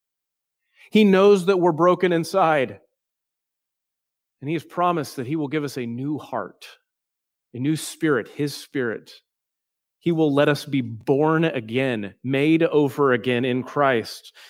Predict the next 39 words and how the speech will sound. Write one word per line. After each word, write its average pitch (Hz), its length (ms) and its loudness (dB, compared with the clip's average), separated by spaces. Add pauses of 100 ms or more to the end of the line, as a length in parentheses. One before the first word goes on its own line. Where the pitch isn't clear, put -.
so 160 160 2
that 143 80 2
we 147 120 4
will 160 140 4
now 160 180 2
have 160 340 2
empowerment 165 840 0
and 147 160 -2
strength 165 460 -6
to 170 220 -10
actually 165 640 -2
resist 147 680 -2
sin 156 220 -2
and 147 180 -2
live 151 160 0
lives 143 540 0 (240)
pleasing 165 540 0
to 151 140 -4
God 127 460 0 (260)
by 170 460 2
Christ, 131 720 -2 (160)
for 175 480 -2
Christ, 135 800 -6 (140)
in 208 260 -2
Christ, 135 800 -6
because 135 320 -6
of 113 100 -14
Christ, - 800 -6 (960)
so - 140 -8
that 117 80 -4
Christ 135 400 -2
will 123 60 -2
be 120 140 -2
all 117 300 2
in 104 80 -4
all 107 260 -2
for 107 280 -6
us - 120 -14
today. 101 560 -8